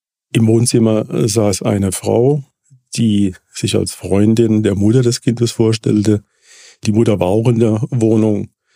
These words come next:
und die zwei vier und fünf Jahre alten Geschwister des dreizehnjährigen Jungen waren im Kinderzimmer und schliefen noch. Die Mutter machte zunächst Angaben, dass der Sohn um vierundzwanzig Uhr nach Hause gekommen sei, wäre in sein Kinderzimmer gegangen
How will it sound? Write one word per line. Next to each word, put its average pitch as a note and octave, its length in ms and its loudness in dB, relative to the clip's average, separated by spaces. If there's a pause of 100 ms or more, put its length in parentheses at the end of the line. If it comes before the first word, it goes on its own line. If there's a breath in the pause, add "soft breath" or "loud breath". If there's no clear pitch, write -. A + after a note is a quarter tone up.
(320)
und G2 260 -2
die F#2+ 100 0
zwei F#2+ 420 -2
vier G2+ 480 -2
und B2+ 180 -6
fünf - 320 -6
Jahre G2 260 -2
alten G2 300 -2
Geschwister G#2 720 -2 (160)
des - 140 -6
dreizehnjährigen F#2+ 760 -2
Jungen F#2 400 0 (100)
waren F#2+ 320 0
im G2 220 0
Kinderzimmer G2+ 600 0
und G2 160 -4
schliefen F#2 440 -4
noch. - 300 -4 (640)
Die C3+ 120 0
Mutter B2+ 260 2
machte A2+ 360 -2
zunächst - 720 -4 (140)
Angaben, A2 920 0
dass G#2 180 -4
der G#2 160 -2
Sohn G2+ 460 -2 (580 soft breath)
um - 100 -4
vierundzwanzig A2 600 0
Uhr A2+ 100 2
nach F#2+ 220 -2
Hause C3 240 2
gekommen B2 340 2
sei, G#2 460 0
wäre G#2+ 180 0
in G2+ 80 -4
sein G2+ 220 -2
Kinderzimmer G#2+ 580 0
gegangen F#2+ 560 -2